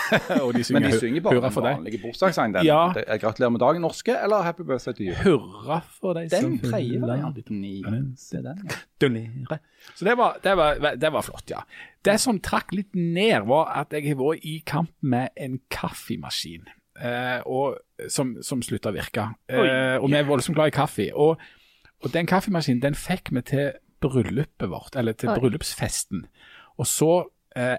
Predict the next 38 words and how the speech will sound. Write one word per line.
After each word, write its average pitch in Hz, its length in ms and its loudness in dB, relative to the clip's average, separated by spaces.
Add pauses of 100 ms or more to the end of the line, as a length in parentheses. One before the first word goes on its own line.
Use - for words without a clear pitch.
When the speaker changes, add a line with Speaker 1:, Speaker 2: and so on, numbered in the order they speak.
Speaker 1:
en 127 80 0
dag 139 240 2
så 135 160 0
var 123 220 2
det 123 80 2 (320)
ikke 131 240 -4
noe 113 180 0
mer 113 220 0 (180)
futt - 400 -4
igjen 151 300 0 (140)
i 113 120 -4
den 104 240 -2
kaffemaskinen. 101 600 -8 (160)
Det - 100 -4
kom 123 160 2
ikke 147 160 -4
noe 127 160 2
damp 147 380 -2
ut. - 240 -14 (140)
Det 120 120 -6
k-, - 140 -20 (160)
var 127 180 2
ingenting 135 300 0
koking. 135 480 0 (440)
Og 113 60 -2
der 147 100 4
prøvde 113 240 0
jeg 120 80 2
å 104 40 0
vitse - 320 -2
litt 117 200 -4
om 98 80 -2
det 107 160 -4
falt 113 280 -2
i 110 40 -4
sånn 101 160 -2
halvgod 104 400 -4
jord. 95 200 -6